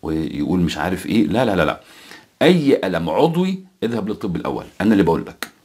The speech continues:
اذهب إلى الطب الأول. الطب قال لك أنت ما فيكش حاجة، يبقى أنت فهمت المو-، الموضوع فيه إيه.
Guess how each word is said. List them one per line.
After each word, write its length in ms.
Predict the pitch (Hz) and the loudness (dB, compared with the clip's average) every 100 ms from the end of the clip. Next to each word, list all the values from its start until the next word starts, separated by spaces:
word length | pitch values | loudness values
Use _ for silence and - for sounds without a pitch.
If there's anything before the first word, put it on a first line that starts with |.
| _ _ _ _ _ _ _ - - | _ _ _ _ _ _ _ -14 -2
اذهب 300 | 110 113 95 | 0 0 0
إلى 120 | 90 | 0
الطب 320 | 87 - 120 95 | 0 2 4 4
الأول. 400 | 69 62 - - - _ _ _ _ - - _ _ | 2 -4 -6 -10 -20 _ _ _ _ -20 -20 _ _
الطب 480 | 82 - 151 135 71 60 - _ _ 90 | -6 4 6 6 0 -10 -20 _ _ -6
قال 80 | |
لك 140 | 95 95 | -6 -4
أنت 160 | 90 | -6
ما 140 | - - | -4 -4
فيكش 220 | 117 - | -4 -4
حاجة، 440 | - 147 208 190 - _ - | 0 2 2 0 -6 _ -18
يبقى 160 | - | -12
أنت 140 | 78 87 | -12 -12
فهمت 320 | - 120 127 | -6 -6 -6
المو-، 280 | 78 78 - | -6 -4 -6
الموضوع 320 | 76 78 76 | -4 -4 -2
فيه 200 | - - | -4 -4
إيه. 140 | - | -6